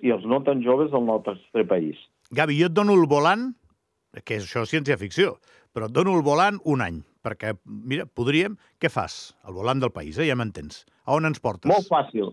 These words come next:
Speaker 1: molt fàcil. Acabar amb l'especulació immobiliària. Les persones que estan llogant a, els pisos a un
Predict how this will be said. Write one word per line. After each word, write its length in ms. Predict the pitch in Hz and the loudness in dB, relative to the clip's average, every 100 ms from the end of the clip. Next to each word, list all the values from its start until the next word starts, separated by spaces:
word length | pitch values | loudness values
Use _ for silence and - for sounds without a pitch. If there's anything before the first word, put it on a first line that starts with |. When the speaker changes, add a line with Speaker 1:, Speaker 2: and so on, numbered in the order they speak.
| _ | _
Speaker 1:
molt 240 | 131 196 190 | 0 2 2
fàcil. 400 | 151 135 110 - - | -2 0 -2 -4 -2
Acabar 400 | 143 143 160 185 | 0 0 0 0
amb 140 | 185 | -2
l'especulació 640 | 180 156 - 143 139 143 143 | -2 -2 2 2 2 0 0
immobiliària. 640 | 135 123 113 101 92 87 | 2 4 4 4 2 0
Les 240 | 120 123 - | 0 0 0
persones 400 | 156 180 233 254 | -2 0 0 0
que 160 | - 196 | -2 -2
estan 240 | 170 160 | 0 0
llogant 320 | 151 135 131 | 2 2 4
a, 100 | 127 117 104 117 | 2 2 2 0
els 160 | 110 - | -2 -6
pisos 400 | - 110 104 98 - | -2 2 2 0 -2
a 80 | 120 | 2
un 160 | 123 | 2